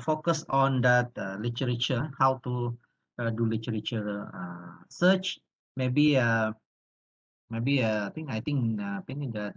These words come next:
that workshop is better than, uh, what I explained today, lah. Because the one that I explained, uh, where to find the information,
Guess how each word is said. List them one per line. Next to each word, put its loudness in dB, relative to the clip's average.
that -6
workshop -8
is -8
better -4
than, -2
uh, -6
what -2
I -10
explained -6
today, -8
lah. -2
Because 0
the 0
one 4
that 2
I 0
explained, 0
uh, -4
where 2
to -4
find 2
the 0
information, -2